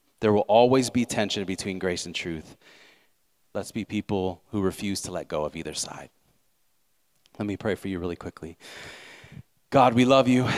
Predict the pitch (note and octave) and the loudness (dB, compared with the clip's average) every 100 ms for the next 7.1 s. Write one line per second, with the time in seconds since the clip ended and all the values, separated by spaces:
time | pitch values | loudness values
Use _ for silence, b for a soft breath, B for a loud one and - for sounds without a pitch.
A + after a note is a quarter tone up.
0 | B - C3 - C#3 B2+ - C3 A#2+ - | B 4 4 4 2 2 4 4 4 2
1 | D3 C3+ B2 A#2 - B2+ G#2+ B2 A2+ A2+ | 4 6 6 4 0 -2 2 4 4 4
2 | G#2+ G2+ C3+ B2 - A#2+ A#2 G2+ - A#2+ | 2 0 0 -2 0 0 2 0 -2 0
3 | A2+ A2 G#2 - G#2 A2 A#2 A2 A2+ G2 | 2 2 0 -4 -6 -4 0 0 0 0
4 | - - A2+ G#2 F#2+ B2 A#2 A#2 - A#2+ | -2 -2 -4 -4 -2 -4 -2 -4 -2 -2
5 | A2+ A2 A2+ - B2+ B2+ - - A2+ A2 | 0 0 -4 -2 0 -2 -4 -8 -4 -2
6 | A2+ C3+ C3+ - A#2 A#2 G#2+ G#2+ G#2+ G#2 | -2 -2 -4 -4 -2 0 0 0 -2 -2